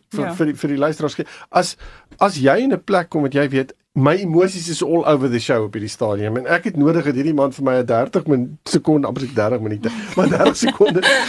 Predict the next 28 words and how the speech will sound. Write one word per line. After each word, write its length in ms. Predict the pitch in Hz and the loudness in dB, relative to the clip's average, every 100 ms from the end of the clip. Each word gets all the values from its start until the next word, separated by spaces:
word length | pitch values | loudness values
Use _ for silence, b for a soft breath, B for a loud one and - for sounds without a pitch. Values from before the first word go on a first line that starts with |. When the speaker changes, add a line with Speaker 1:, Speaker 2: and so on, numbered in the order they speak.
| B 196 165 | B -6 2
Speaker 1:
dru-, 400 | 180 185 226 214 | 2 4 2 2
drukkie 400 | 202 - 254 226 | 2 2 0 -2
gee, 300 | - 190 175 | 2 4 4
emosionele 600 | 180 - 170 147 190 156 | 2 0 2 4 2 2
drukkie 320 | 151 170 190 | 2 2 2
gee 300 | - 151 151 B B B B | 2 2 2 B B B B
en, 340 | - 165 165 147 B B - | 0 0 0 -4 B B 0
en 160 | 185 190 | 0 2
ek 140 | 208 | 0
het 140 | 214 | 0
nodig 320 | 147 151 214 - | 4 4 4 2
om 60 | |
dit 120 | 180 180 | 0 0
aan 100 | 156 | 0
hom 120 | 151 | -2
te 100 | 156 | -2
kommunikeer. 720 | 160 143 131 - - 147 135 | 0 2 0 -4 -2 0 2
Hoe, 220 | 131 226 | 2 0
hoe, 320 | 147 170 320 | 2 2 4
hoe 180 | 262 254 180 | 6 4 2
doen 440 | 113 190 262 226 156 | 0 2 2 0 0
jy 220 | 135 131 120 | 2 2 2
dit 220 | 123 120 | -2 -2
dat 160 | 123 | -4
jy 120 | 127 117 | -2 -2
sy 100 | 131 | -2
aandag 420 | - 180 156 - | -2 -2 -4 -6
kry? 240 | - - | -12 -14